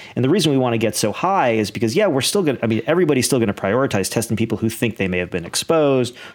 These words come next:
or who are in certain positions where they're more likely to be exposed.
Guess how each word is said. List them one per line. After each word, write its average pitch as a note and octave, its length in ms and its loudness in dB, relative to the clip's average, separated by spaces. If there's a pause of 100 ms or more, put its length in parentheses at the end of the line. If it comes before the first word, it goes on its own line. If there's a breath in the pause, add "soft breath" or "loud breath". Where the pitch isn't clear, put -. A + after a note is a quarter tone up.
(100)
or A2+ 100 -2
who G#2 120 0
are G2 80 0
in F#2 220 -4
certain A2 200 0
positions G2+ 400 0
where F#2+ 100 -2
they're E2+ 120 -6
more A2+ 260 2
likely D#3 300 2
to C3 80 0
be B2 80 2
exposed. A#2 500 0